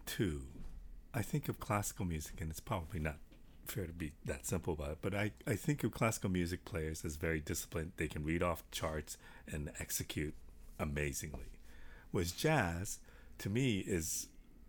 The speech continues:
a lot about, I mean, I know they read charts, but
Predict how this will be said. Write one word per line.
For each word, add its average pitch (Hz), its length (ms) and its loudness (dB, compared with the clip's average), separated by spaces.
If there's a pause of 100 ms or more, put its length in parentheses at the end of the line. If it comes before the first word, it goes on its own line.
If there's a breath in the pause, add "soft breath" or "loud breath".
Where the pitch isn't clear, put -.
(140)
a 101 80 2
lot 85 340 4
about, 80 640 0 (580 soft breath)
I 98 60 0
mean, 78 140 4
I 76 80 6
know 85 260 4
they 85 160 8
read 78 240 4
charts, 117 480 4
but 80 200 0